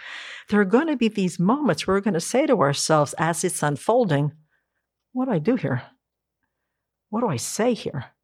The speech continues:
How am I supposed to think about this? Now,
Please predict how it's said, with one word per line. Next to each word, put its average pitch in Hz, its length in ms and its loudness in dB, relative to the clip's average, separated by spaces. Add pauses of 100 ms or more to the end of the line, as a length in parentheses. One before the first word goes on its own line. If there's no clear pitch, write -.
(680)
How 220 180 -2
am 254 80 2
I 277 80 -2
supposed - 440 -4
to - 60 -4
think - 280 -4
about - 300 -8
this? - 340 -12 (160)
Now, 160 600 2